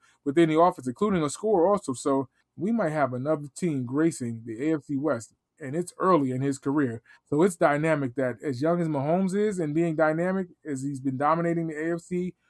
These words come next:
or his division, Herbert might step in there and be the new sheriff. But we'll see. This is gonna be early. I'm still giving Mahomes Junior. Don't, don't think I'm going away from Patrick in that track meet of the Kansas City Chiefs. But Herbert just made this interesting, not only knocking off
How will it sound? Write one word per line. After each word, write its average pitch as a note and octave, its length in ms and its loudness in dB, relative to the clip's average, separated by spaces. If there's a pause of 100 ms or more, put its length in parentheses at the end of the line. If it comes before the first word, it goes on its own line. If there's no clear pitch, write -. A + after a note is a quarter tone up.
(160)
or D#3+ 180 4
his D#3+ 100 4
division, F#3+ 540 0 (340)
Herbert E3 280 6
might C3+ 180 2
step C#3 260 0
in C3+ 100 4
there C3 120 4
and B2 80 0
be C3 100 6
the A#2+ 100 2
new C3 160 2
sheriff. B2 340 2 (380)
But A#2+ 60 -2
we'll F3+ 220 6
see. B2 340 2
This D#3 160 0
is E3 80 -4
gonna F3 160 4
be E3+ 100 6
early. D3 240 4
I'm C3+ 140 4
still F3+ 220 4
giving G#3+ 200 4
Mahomes A3+ 360 8
Junior. G3 240 4
Don't, F#3+ 200 6
don't F3 240 4
think G#3+ 160 4
I'm G#3+ 140 6
going A3 200 6
away A3 120 8
from G#3 160 0
Patrick E3+ 320 4 (380)
in E3 140 4
that E3+ 180 6
track F#3 280 6
meet G3 200 4
of F3+ 100 2
the F3+ 80 0
Kansas F#3+ 320 4
City F#3+ 160 2
Chiefs. C#3 340 6 (200)
But B2+ 80 2
Herbert F#3+ 300 4
just D#3 180 4
made D3+ 160 6
this C#3+ 120 4
interesting, C3+ 460 0
not A2+ 220 -2
only D3+ 280 0
knocking E3 440 0
off E3+ 260 2